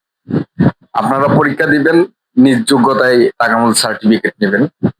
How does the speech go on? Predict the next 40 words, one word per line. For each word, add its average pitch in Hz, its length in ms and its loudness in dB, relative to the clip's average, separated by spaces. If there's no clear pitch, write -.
এখানে 143 360 0
একটি 147 300 0
কথা 156 240 -2
হচ্ছে 160 380 -2
যে, 131 480 2
আহ, 113 300 0
অনেকেই 135 240 0
প্রশ্ন 143 400 -4
করবে 135 340 0
যে, 127 80 0
"ভাই, 120 340 2
যদি 131 240 0
পরীক্ষায় - 360 -4
পাস 139 220 -2
করতে - 260 -6
না 135 140 0
পারি?" 135 280 -4
যদি 139 180 0
পরীক্ষায় 170 420 -2
পাস 160 200 -2
করতে 170 260 -4
না 156 180 0
পারেন, 156 320 0
সেক্ষেত্রে 151 800 0
আপনি 143 420 0
আবার 127 300 0
পুনরায় 147 480 0
পরীক্ষা 143 260 -2
দেওয়ার 135 180 0
সুযোগ 143 400 0
পাবেন। 135 240 -2
নতুন 143 360 2
করে 147 240 2
অ্যাপয়েন্টমেন্ট 143 580 2
নিয়ে 143 220 4
তারপর 131 320 -2
আপনাকে 123 360 -2
পরীক্ষা 120 260 0
দিতে 104 200 0
হবে। 98 220 0